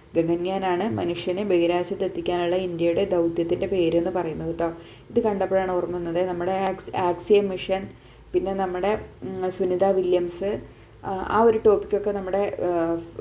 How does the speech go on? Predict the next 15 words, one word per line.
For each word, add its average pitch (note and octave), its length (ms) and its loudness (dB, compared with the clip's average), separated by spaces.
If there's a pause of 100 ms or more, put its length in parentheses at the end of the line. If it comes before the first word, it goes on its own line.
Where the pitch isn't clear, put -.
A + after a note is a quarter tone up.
നമ്മുടെ F3 520 -2
ഫീമെയിൽ F#3 420 2
അസിസ്റ്റന്റ് F#3 420 -4
പ്രിസണർ F#3 400 -4
ഓഫീസർ F#3 360 -2
എക്സാമിന് F3+ 360 -4
പോണവർ F3+ 340 2
എന്തായാലും G3+ 500 4
നോക്കിയിരിക്കേണ്ട F#3 600 -4 (560)
ടോപ്പിക്കുകളാണ് F#3 680 4
ട്ടോ F3 100 -4
അതെന്ന് F3+ 260 0
പറയുന്നത്. F3+ 520 0
പിന്നെ F#3+ 220 -6
ആ F#3+ 260 0